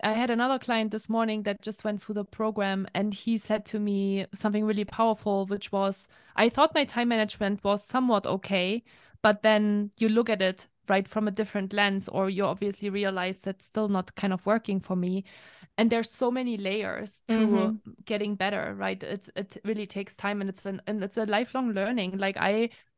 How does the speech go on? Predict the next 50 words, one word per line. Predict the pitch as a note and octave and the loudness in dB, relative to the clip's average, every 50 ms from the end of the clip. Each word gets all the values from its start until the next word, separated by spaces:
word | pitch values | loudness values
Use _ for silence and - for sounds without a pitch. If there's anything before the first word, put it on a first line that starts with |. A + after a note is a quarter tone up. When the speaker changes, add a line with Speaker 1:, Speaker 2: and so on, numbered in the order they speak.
| _ _ - | _ _ -6
Speaker 1:
sometimes | - G#3+ G#3 F#3+ G3+ G#3+ A3 G#3+ | -6 -4 -4 -4 -4 -6 -6 -6
have | - A3+ A3 - | -8 -8 -8 -8
days | - G3 F#3+ G#3 G#3+ - | -8 -6 -6 -6 -6 -8
where | - G#3+ E3 | -8 -8 -6
I'm | F#3 G#3 G3 | -8 -8 -12
great | - F#3+ F#3+ A3 C4 C4+ - - | -12 -8 -6 -6 -6 -6 -6 -6
at | - A3 | -4 -2
my | A3 G#3 G#3 | 0 0 -2
time | G3+ - - - F#3+ F#3+ | -2 -4 -8 -8 -8 -6
management, | G3+ G3+ A3+ A#3+ A3+ - - D4+ D#4+ D#4 | -6 -6 -8 -8 -10 -8 -8 -8 -8 -6
and | - C4 C4 | -8 -8 -8
then | C4 B3 | -10 -10
sometimes | - - B3 A#3 B3+ B3+ A#3+ - | -10 -10 -10 -8 -8 -8 -8 -6
I | - G3 | -8 -8
pack | A3+ - - A3 | -6 -4 -4 -4
it | A3+ A#3 - | -4 -6 -6
full | - - A#3 A#3 B3+ D4 D#4+ - - - - - - - | -2 0 2 2 2 2 0 -2 -8 -20 -20 -20 -10 -4
because | - A#3 - A#3 A3+ | -4 0 2 2 2
I | A#3 A#3 A#3 A#3 A#3+ A#3 | 2 2 2 2 0 0
think | - - B3 A#3 A3+ | -2 -4 -4 -2 -2
I | A#3+ A#3+ | -2 -4
can | - A#3 A3+ | -4 -6 -6
get | A3 A3+ A3+ A3+ | -4 -4 -2 -2
it | - | -2
all | - - G#3+ A3+ | -2 0 0 0
done, | G#3 A3 G#3 A3 A#3 C4 C4+ - - | 2 0 0 0 0 -4 -6 -8 -6
um, | - A3 A3+ A3 A3 A3 - | -4 -4 -2 -2 -4 -6 -6
and | G3 G#3 | -4 -2
then | G#3+ A3 | 0 0
I | G#3+ G#3+ | 0 0
feel | G#3+ - - G#3+ G#3+ G#3+ G#3+ G#3+ G3+ - G3+ A3+ - _ _ _ _ _ - | -2 -4 -4 -2 0 2 2 2 2 -2 -4 -12 -18 _ _ _ _ _ -4
overwhelmed | G3+ G3+ A3 G#3+ G3+ G#3 G#3 G#3 G3 | -2 0 0 0 2 0 0 0 -2
at | F#3+ F#3+ | -4 -4
the | - G3+ | -4 -4
end | G3 F#3 - G3+ | -4 -4 -4 -6
of | G3+ - | -6 -6
the | - | -6
day. | G3 - G3 G3+ | -6 -4 -4 -2
But | G#3 G3+ F#3+ - - - - - - - - - - - _ - | -2 -4 -6 -6 -8 -20 -20 -20 -20 -20 -20 -20 -20 -20 _ -4
obviously | - A3+ A3 B3 A#3 - - A3+ | -4 -2 -2 -2 -4 -4 -4 -4
nowadays | G#3 G#3 G3+ G3+ G#3 G3+ G3+ G3+ G3 F#3+ G3 - | 0 0 0 2 0 0 0 -2 -2 -2 -4 -6
I | - - | -6 -4
know | G3 G3 G3 G3 G3 | -2 -2 -2 -2 -2
how | F3 F#3 G3+ | -2 -4 -6
to | - - | -6 -4
manage | G3 F#3+ G3 G3 F#3 - - | -4 -4 -2 -4 -4 -6 -8
it | G3 G3 - - | -8 -8 -8 -8
a | F#3+ | -6
lot | G3 F#3 F#3 F3+ - - | -4 -4 -4 -4 -4 -4
better, | - F2 E2 E2+ F#2+ - G3 | -4 -2 -2 -2 -2 -4 -6